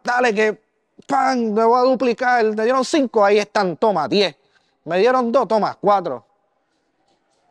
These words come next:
Y el otro, "Ya, me dieron uno y, y la tienes más fácil que los demás porque es uno contra", ¿sabes? "Diadre, espérate, pues". Y mi je-, mi jefe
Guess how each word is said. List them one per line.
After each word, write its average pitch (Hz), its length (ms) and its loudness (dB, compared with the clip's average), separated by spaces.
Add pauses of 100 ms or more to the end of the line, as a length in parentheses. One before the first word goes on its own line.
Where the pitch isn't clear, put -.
(100)
Y 160 80 -4
el 180 100 0
otro, 151 500 -2
"Ya, 202 240 -6
me 151 120 -6
dieron 196 300 -2
uno 226 500 0
y, 170 380 -4 (480)
y 156 300 -10
la 123 140 -6
tienes 165 220 -2
más 220 220 0
fácil 240 320 -2
que 214 100 -4
los 202 140 0
demás 190 300 -2
porque 151 200 -6
es 147 80 -8
uno 185 300 -6
contra", 151 420 -8
¿sabes? 110 360 -10 (760)
"Diadre, 202 480 -8
espérate, 180 440 -4
pues". 135 300 -6 (1000)
Y 120 60 -14
mi 143 160 -8
je-, 180 240 -6
mi 170 160 -4
jefe 208 240 -2